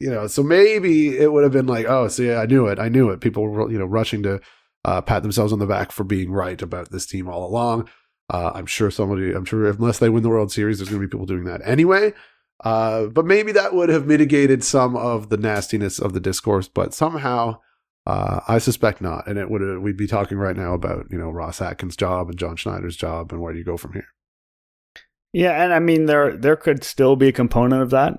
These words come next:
Speaker 2: if they get totally swept out of the series. I don't know if that's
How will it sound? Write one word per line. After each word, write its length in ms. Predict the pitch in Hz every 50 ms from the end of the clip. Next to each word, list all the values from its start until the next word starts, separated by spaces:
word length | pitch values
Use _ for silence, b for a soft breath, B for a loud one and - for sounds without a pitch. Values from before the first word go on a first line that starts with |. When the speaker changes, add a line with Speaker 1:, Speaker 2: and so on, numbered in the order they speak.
| - -
Speaker 2:
if 200 | 117 110 - -
they 120 | 117 110
get 260 | 101 110 104 - -
totally 480 | - - 123 117 113 110 110 110 107 107
swept 360 | - - - 117 110 - -
out 100 | 110 107
of 60 | 104
the 100 | 101 101
series. 500 | - - - 120 117 131 151 170 170 143
I 140 | - 113 117
don't 240 | 117 117 110 101 117
know 220 | 120 110 110 110 107
if 140 | - -
that's 560 | - 113 104 98 101 95 92 - - - -